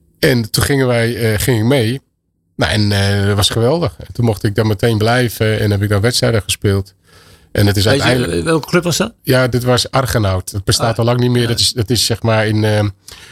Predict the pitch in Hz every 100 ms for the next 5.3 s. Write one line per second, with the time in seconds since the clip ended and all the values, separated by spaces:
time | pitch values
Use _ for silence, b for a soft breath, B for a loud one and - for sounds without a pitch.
0 | B - 123 - 113 107 - 139 135 131
1 | 135 131 127 123 - 117 120 107 117 113
2 | 113 110 107 101 98 110 135 151 - 143
3 | 135 139 120 117 110 - - - 123 120
4 | 127 143 - 92 - 135 117 123 - 143
5 | 131 139 -